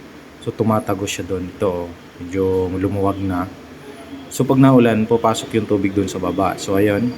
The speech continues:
Ayun yung na-discover ni sir nung nililinis niya.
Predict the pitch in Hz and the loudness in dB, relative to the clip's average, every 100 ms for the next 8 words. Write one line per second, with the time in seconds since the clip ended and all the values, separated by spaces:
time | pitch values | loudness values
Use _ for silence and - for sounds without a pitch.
0 | - - 120 123 123 120 120 - 120 113 | -4 2 6 8 8 6 0 2 4 6
1 | 113 123 123 110 139 143 - 107 107 107 | 6 6 4 2 2 0 -4 -2 2 4
2 | 110 107 107 113 127 - 101 | 4 6 6 4 2 -2 -4